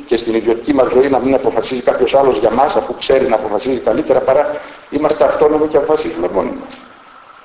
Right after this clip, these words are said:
Αλλά αυτό ήταν το επιχείρημα και εξακολουθεί να είναι. Και κατήργησαν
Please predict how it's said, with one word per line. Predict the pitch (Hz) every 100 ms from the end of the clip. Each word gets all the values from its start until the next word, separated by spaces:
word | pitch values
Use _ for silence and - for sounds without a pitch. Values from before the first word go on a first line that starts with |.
| -
Αλλά | 120 120
αυτό | 117
ήταν | 170 170 165
το | 151
επιχείρημα | 131 - 165 165
και | 151
εξακολουθεί | 151 - 135 135 135 127
να | 117
είναι. | 92 - - - - - - - - - - - - - - - - -
Και | 131
κατήργησαν | 120 117 202 175 180 -